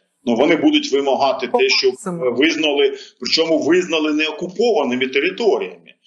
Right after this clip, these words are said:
Speaker 1: а визнали як, е, дійсно їхніми, е, їхньою суверенною територією, ті території, які вони загарбали у Україні. А можливо, навіть і,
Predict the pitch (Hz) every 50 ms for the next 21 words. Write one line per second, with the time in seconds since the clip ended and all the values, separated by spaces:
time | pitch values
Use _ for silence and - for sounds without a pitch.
0 | - _ - - 98 107 107 107 110 113 110 110 131 160 160 151 147 156 151 147
1 | 143 143 139 123 113 127 135 131 131 - 139 120 120 120 117 113 113 113 113 110
2 | 95 98 139 202 196 - 196 180 151 123 110 - 120 - - 151 131 120 117 117
3 | 120 120 120 - 120 113 113 110 107 101 120 165 - - - 147 143 - 143 135
4 | 123 131 139 151 151 147 139 127 131 131 120 123 123 123 139 151 180 175 156 151
5 | - 147 147 - - 123 117 117 117 - 135 185 190 170 127 113 110 - 131 135
6 | 123 117 117 123 131 131 127 - - - - - - 135 127 - 139 147 139 123
7 | 110 120 123 117 117 120 123 123 123 123 135 139 143 135 120 104 90 92 92 98
8 | 107 117 113 110 135 156 156 160 147 139 139 139 139 143 139 - - - - -
9 | - 123 127 127 127 127